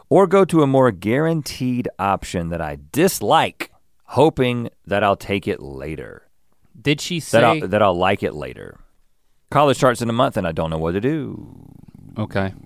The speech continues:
Speaker 2: It's a little late 'cause I think college has started now. We were kinda sitting on this question.
Speaker 1: Yeah, so
Speaker 2: But, um,
Speaker 1: s-, <laughs>
Speaker 2: whoops.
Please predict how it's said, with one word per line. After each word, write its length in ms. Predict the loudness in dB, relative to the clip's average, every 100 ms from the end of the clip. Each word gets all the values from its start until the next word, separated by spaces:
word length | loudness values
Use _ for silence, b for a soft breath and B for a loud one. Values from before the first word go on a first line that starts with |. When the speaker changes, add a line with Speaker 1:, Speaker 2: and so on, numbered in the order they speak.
| -20
Speaker 2:
It's 140 | -6
a 40 | 0
little 180 | 2
late 240 | 2 0 0
'cause 180 | -6 -4
I 80 |
think 220 | -6 -8 -6
college 500 | -2 -2 -2 -6 -10
has 220 | -8 -8
started 380 | -6 -4 -4 -6
now. 320 | -6 -6 -8 _ _ _ _
We 100 | -10
were 60 | -10
kinda 220 | -8 -10
sitting 280 | -10 -10 -8
on 140 | -8
this 140 | -8 -10
question. 460 | -8 -8 -10 -20 -20 _ _ -6
Speaker 1:
Yeah, 200 | -2 -2
so 160 | 2 2
Speaker 2:
But, 100 | 4
um, 240 | 2 0
Speaker 1:
s-, 840 | -4 -4 -4 -2 -2 -4 -4 -4 0
<laughs> 20 |
Speaker 2:
whoops. 460 | 0 0 -10 -12